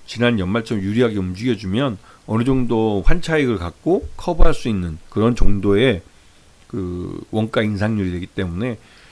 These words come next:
그 일단은 지금 조선주들이 급하게 뭐 폭락한 것은 너무 과도하다는 생각이 들기도 하고, 그동안 이제 조선주들이 지난 연말부터 해서 근 일 년 가까이,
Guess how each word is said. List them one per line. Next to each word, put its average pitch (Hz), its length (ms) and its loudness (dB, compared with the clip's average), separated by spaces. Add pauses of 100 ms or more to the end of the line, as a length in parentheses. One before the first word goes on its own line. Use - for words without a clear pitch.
(260)
그 104 320 -4
일단은 143 580 0
지금 135 500 -2
조선주들이 139 1300 -2
급하게 151 680 2
뭐 113 160 0
폭락한 151 520 0
것은 127 340 -6 (320)
너무 110 240 -2
과도하다는 107 720 0
생각이 113 320 -4
들기도 101 360 -4
하고, 127 420 0
그동안 113 340 2
이제 92 140 -6
조선주들이 113 480 -4
지난 101 300 -4
연말부터 107 420 -4
해서 95 200 -6 (500)
근 120 200 2
일 110 180 0
년 143 200 4
가까이, 92 540 -2